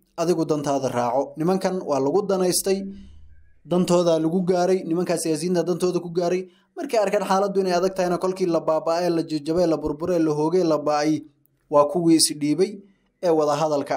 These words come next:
aqbalay. Si kastaba ha ku yimaado wada hadalkaasi. Maantana dhalinyaradii difaacaysay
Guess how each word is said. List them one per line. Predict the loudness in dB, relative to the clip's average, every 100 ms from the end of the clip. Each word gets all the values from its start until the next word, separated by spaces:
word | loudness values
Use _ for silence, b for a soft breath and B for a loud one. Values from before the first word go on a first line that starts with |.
| -4
aqbalay. | -4 -4 -2 -4 -10 _ -12
Si | -6 -4
kastaba | -2 0 0
ha | 0
ku | 0
yimaado | -2 -2 -4 -2
wada | -2 0
hadalkaasi. | 0 -2 -4 -6 -6 -6 -8 _ b b b b
Maantana | -4 -2 0 0 0 0 -4 -12 -2
dhalinyaradii | 2 4 4 2 0
difaacaysay | -2 0 0 2 0 0 -2 -4